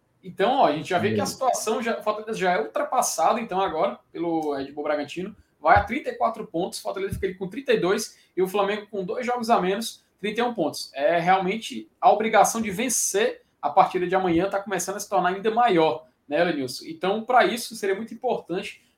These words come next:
Speaker 1: a gente contar com a presença do Marcelo Benevenuto, já que a gente provavelmente, provavelmente, digo porque não temos a confirmação, mas se caso ele não vá atuar na partida, a gente vai ter que pensar numa solução. Então, se a solução for o Jussa, é um pouco, é um pouco,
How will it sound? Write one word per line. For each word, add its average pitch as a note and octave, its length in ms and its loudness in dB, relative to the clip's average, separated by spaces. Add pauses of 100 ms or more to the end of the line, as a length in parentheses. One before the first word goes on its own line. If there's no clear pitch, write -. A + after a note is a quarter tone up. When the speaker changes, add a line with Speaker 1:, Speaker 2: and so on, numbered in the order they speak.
Speaker 1:
a C3 60 -10
gente E3 200 -4
contar G3 220 -2
com G3+ 80 -2
a - 20 -6
presença F#3 280 -6
do G3+ 80 -12
Marcelo G3 320 0
Benevenuto, G#3 420 -4
já D3+ 140 0
que E3+ 80 -2
a - 20 -2
gente F3+ 180 -6
provavelmente, D3 640 0 (160)
provavelmente, A3+ 640 6
digo A3+ 200 -4
porque - 280 -12
não A#3+ 120 -8
temos A#3+ 180 -8
a B3+ 80 0
confirmação, B3 720 -2 (260)
mas D#3+ 320 -4
se - 260 -2
caso A#3+ 420 4
ele A3 100 -2
não G3 160 0
vá E3 140 6
atuar D3+ 200 2
na C#3 100 0
partida, G3 440 0 (460)
a D#3+ 80 -4
gente F#3+ 180 -4
vai G#3 140 0
ter - 80 0
que F#3 80 -12
pensar F#3+ 220 0
numa F#3+ 100 0
solução. F#3+ 500 -2 (100)
Então, G#3+ 400 -4
se - 160 -4
a F3+ 60 4
solução F#3 460 0
for F3 280 -2
o A3 80 -4
Jussa, A#3 520 -2 (240)
é B3 40 -6
um C#4+ 80 -2
pouco, B3 340 2
é A#3 180 -10
um F3+ 100 -4
pouco, E3+ 720 4